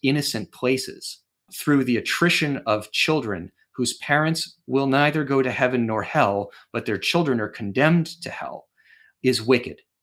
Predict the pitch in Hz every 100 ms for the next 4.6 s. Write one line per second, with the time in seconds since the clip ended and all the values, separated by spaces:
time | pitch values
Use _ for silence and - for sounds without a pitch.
0 | _ _ _ - 110 101 - - 113 -
1 | 139 135 123 113 110 95 - 113 113 -
2 | 127 165 165 147 131 - - 135 - 131
3 | 120 107 - - _ - 131 98 95 160
4 | 202 123 - - -